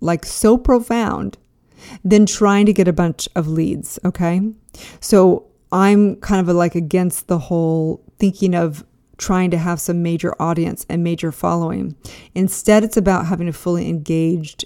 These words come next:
in, uh, community that is really in alignment with your teachings. You're way better off in that. So lead generation, it's getting down to brass and tacks.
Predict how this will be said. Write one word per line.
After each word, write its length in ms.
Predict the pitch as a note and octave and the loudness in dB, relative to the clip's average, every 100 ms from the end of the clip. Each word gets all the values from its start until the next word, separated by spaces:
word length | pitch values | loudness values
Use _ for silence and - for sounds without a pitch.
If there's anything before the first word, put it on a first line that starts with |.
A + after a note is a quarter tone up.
| - | -6
in, 260 | F3+ E3 - _ _ _ _ _ _ | -4 -4 -8 _ _ _ _ _ _
uh, 280 | F3 - - - _ | -4 -4 -8 -12 _
community 640 | G3 F#3 A3 A#3+ E3+ F3+ - - - - | -2 4 4 4 2 0 -6 -14 -20 -6
that 320 | E3+ G3 F#3 - | 2 4 4 6
is 540 | F#3 F3+ F3 D#3 - - | 6 6 4 2 -4 -4
really 340 | F3+ F#3 F#3 | 2 4 4
in 120 | - | 2
alignment 600 | F3+ E3+ E3+ E3+ E3+ - | 0 0 0 0 -2 -2
with 140 | E3+ E3 | -4 -4
your 100 | D#3+ | -6
teachings. 680 | - E3 - - - - - _ | -6 -6 -6 -8 -10 -14 -20 _
You're 240 | E3+ F3+ | 0 0
way 320 | E3+ D#3+ F#3 F#3+ | 2 4 6 6
better 340 | F3 E3 D#3 | 4 0 -2
off 240 | - - | -2 -8
in 140 | - E3 | -8 -6
that. 200 | - - | -6 -10
So 320 | - F3+ E3+ | -4 0 0
lead 320 | - F3+ A3+ | 0 2 4
generation, 760 | G#3+ G#3 F#3 F3 - - - D#3+ - - - - - | 4 2 2 -4 -6 -8 -8 -12 -16 -20 -20 -20 0
it's 260 | F#3+ - | 2 2
getting 340 | - F#3 F#3+ G3+ | 0 2 4 4
down 280 | F#3+ F#3 F#3 | 2 0 0
to 320 | G#3+ G3 F#3+ | 2 2 2
brass 400 | D#3+ E3+ E3 D#3+ | -2 -2 -2 -2
and 100 | E3+ | -4
tacks. 460 | F#3 - - - | -4 -4 -6 -10